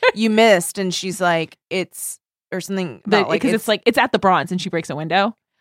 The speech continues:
Speaker 2: That's what it is. Uh, she, she, she breaks a window and he, like, cowers, but it's not sunny out.
Speaker 1: Yeah.
Speaker 2: And then she's like, "It's, like, nighttime, you idiot," and then, like,
Speaker 1: Yeah.
Speaker 2: stakes him. So it is, like, Slayers love to break windows.
Speaker 1: They love to break windows.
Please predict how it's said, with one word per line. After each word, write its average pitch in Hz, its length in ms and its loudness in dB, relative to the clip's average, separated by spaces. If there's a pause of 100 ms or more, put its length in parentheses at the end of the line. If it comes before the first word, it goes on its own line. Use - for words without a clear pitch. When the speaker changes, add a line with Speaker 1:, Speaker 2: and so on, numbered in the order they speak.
(680)
Speaker 2:
That's 180 200 2
what 190 80 4
it 170 100 4
is. 160 320 2
Uh, 196 80 2
she, 220 380 2
she, 220 280 0 (120)
she 220 120 -2
breaks 220 260 2
a 233 40 0
window 202 160 6
and 190 120 4
he, 208 140 2
like, 180 260 2
cowers, 170 680 2
but 185 200 6
it's 180 140 0
not 180 300 6
sunny 160 340 -2
out. 123 320 -2
Speaker 1:
Yeah. 190 200 2
Speaker 2:
And 160 80 2
then 175 140 0
she's 170 300 -4
like, 143 320 -2 (480)
"It's, - 300 -4
like, 170 260 -2
nighttime, 170 500 -4
you 143 100 -4
idiot," 139 320 -6
and 175 120 -2
then, 151 80 -4
like, 156 180 -8
Speaker 1:
Yeah. 165 160 2
Speaker 2:
stakes 170 100 -8
him. 220 200 -2 (240)
So 269 120 0
it 269 120 2
is, 320 140 4
like, 320 200 2 (460)
Slayers 302 440 4
love 208 160 6
to 196 80 -2
break 180 240 2
windows. 117 360 -2
Speaker 1:
They 254 160 6
love 247 220 2
to 302 80 -4
break 311 160 0
windows. 233 640 6